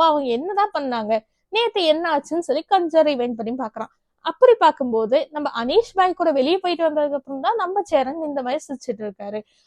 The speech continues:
அப்ப அங்கதான் என்னமோ ஆயிருக்கு. நான் போய் அனீஷ் பாயை பார்த்துட்டு வரேன்னு சொல்லிட்டு அனீஷ் பாயை பார்க்க போயிட்டான். அனீஷ் பாய் வீட்டுக்கு போனா அங்க நம்ம சந்தா நம்ம சேரன் நம்ம இதே சிரிச்சுக்கிட்டே இருக்காங்க. சரின்னு அனீஷ் பாய்கிட்ட பேசினா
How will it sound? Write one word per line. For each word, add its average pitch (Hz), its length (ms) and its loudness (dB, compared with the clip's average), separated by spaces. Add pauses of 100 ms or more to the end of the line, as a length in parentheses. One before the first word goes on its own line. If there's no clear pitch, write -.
அப்ப 339 300 0
அங்கதான் 349 440 4
என்னமோ 254 240 -4
ஆயிருக்கு. 220 440 -4 (240)
நான் 370 220 0
போய் 370 180 -4
அனீஷ் 359 340 -4
பாயை 269 220 4
பார்த்துட்டு 240 340 0
வரேன்னு 233 320 -6
சொல்லிட்டு 226 320 -2
அனீஷ் 381 320 0
பாயை 247 180 0
பார்க்க 240 300 -6
போயிட்டான். 226 300 -6 (280)
அனீஷ் 247 320 -2
பாய் 359 200 6
வீட்டுக்கு 349 280 -2
போனா 330 280 4 (440)
அங்க 254 360 -4
நம்ம 349 260 -2
சந்தா 330 420 0 (440)
நம்ம 403 380 4
சேரன் 359 380 4
நம்ம 285 160 0
இதே 254 220 6
சிரிச்சுக்கிட்டே 269 560 0
இருக்காங்க. 233 400 0 (460)
சரின்னு 339 400 4
அனீஷ் 302 280 0
பாய்கிட்ட 359 260 0
பேசினா 339 300 -2